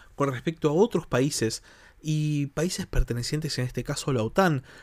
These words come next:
lo cual puede llegar a desencadenar una reacción, eh, de toda la Alianza del Atlántico que termine por transformar a la invasión a Ucrania en una guerra mundial, en una tercera guerra mundial.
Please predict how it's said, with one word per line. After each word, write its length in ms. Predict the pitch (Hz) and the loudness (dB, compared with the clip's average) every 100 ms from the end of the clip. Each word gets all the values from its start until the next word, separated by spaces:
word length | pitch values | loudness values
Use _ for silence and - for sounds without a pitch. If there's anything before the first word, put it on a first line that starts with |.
| - | -6
lo 200 | 151 143 | 0 2
cual 440 | - 180 180 196 185 - - - | 2 2 4 4 2 -8 -20 -8
puede 220 | 170 175 | -2 -2
llegar 280 | - 160 160 | -2 -2 0
a 40 | |
desencadenar 920 | 160 - 135 127 123 123 131 139 143 - | -2 -4 -6 -2 -2 -2 -2 -2 -6 -8
una 280 | 143 139 135 | -4 -2 -2
reacción, 720 | 123 113 - - 135 139 151 - - _ _ | -2 -4 -2 2 2 2 -4 -12 -20 _ _
eh, 440 | - 123 117 113 - | -10 -6 -6 -8 -14
de 220 | 127 120 | -10 -8
toda 380 | 113 196 180 156 | 0 2 4 2
la 200 | 135 127 | 2 0
Alianza 400 | 123 123 123 123 | 0 0 -2 -4
del 120 | 120 | -6
Atlántico 580 | 113 123 120 123 110 117 | -4 -4 -6 -6 -6 -6
que 100 | 139 | -8
termine 540 | - 156 160 165 165 | -8 -4 -2 0 0
por 500 | 156 - 131 127 131 - - - - _ _ - - | -2 0 0 0 -4 -8 -20 -20 -20 _ _ -20 -14
transformar 800 | 131 127 120 120 120 185 175 127 | -8 -8 -6 -6 -4 -2 -2 -4
a 120 | - 113 | -6 -6
la 100 | 113 | -6
invasión 720 | 113 107 - 135 131 127 117 | -8 -8 -4 -2 -2 -6 -8
a 140 | - | -8
Ucrania 580 | 117 - 170 139 123 123 - | -6 -4 -4 -4 -6 -8 -8
en 180 | 180 | -6
una 200 | 185 175 | -4 -4
guerra 400 | 147 147 139 135 | -4 -4 -4 -4
mundial, 440 | 120 117 123 123 110 | -6 -6 -4 -4 -2
en 80 | 160 | -2
una 240 | 175 - | -2 -4
tercera 440 | 120 110 - 123 | -6 -4 -4 -4
guerra 260 | 120 110 110 | -6 -8 -10
mundial. 340 | 110 110 104 | -14 -12 -12